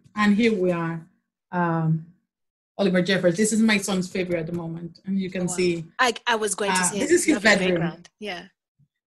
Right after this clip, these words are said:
Speaker 1: This is his bedroom. Uh, so that's what I've been reading, uh, really. So <laughs>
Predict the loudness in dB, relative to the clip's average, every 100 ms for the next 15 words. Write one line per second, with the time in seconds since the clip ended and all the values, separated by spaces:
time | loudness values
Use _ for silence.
0 | _ -4 2 4 4 4 2 2 2 0
1 | 2 2 4 2 2 4 4 6 6 4
2 | 4 4 4 2 0 -6 0 0 2 2
3 | 0 -2 -4 0 0 4 4 4